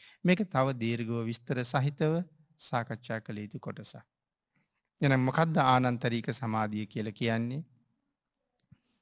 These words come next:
අතරක් නොතබාම මාර්ගලාභියාට ඵලසිත පහළ වෙන නිසා ඒ මාර්ගසිතේ උපදින සමාධියට ආනන්තරීක සමාධියයි කියලා කියනවා.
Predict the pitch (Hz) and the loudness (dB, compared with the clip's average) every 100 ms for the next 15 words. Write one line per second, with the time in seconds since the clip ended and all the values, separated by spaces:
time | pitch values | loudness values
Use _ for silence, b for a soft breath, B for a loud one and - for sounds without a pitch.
0 | _ _ _ _ _ _ _ _ _ _ | _ _ _ _ _ _ _ _ _ _
1 | _ _ - 147 202 208 202 160 131 135 | _ _ 2 4 6 6 6 4 6 6
2 | 180 175 180 180 190 185 - - _ 143 | 4 6 8 8 6 0 -4 -10 _ 2
3 | 131 135 151 170 160 139 139 143 147 151 | 8 10 10 8 4 4 4 4 2 0
4 | 156 135 127 135 - 143 127 120 127 123 | 0 0 0 0 -4 -2 0 0 0 0
5 | 113 120 127 131 107 110 131 165 - _ | 2 2 2 2 0 -2 -4 -6 -10 _
6 | _ _ _ _ 156 143 127 131 156 190 | _ _ _ _ 6 8 8 10 10 8
7 | 208 180 - 147 151 131 127 156 143 131 | 6 2 2 2 2 2 2 0 2 0
8 | - 135 147 147 117 113 - 113 113 - | 2 4 6 4 2 -2 -2 -4 -4 -10
9 | _ - 127 143 151 151 139 156 180 160 | _ 6 8 8 2 0 0 0 0 0
10 | 160 156 175 170 123 120 113 131 202 - | 2 2 2 0 -4 -4 -6 -8 -8 -8
11 | - - 185 | -12 -10 -14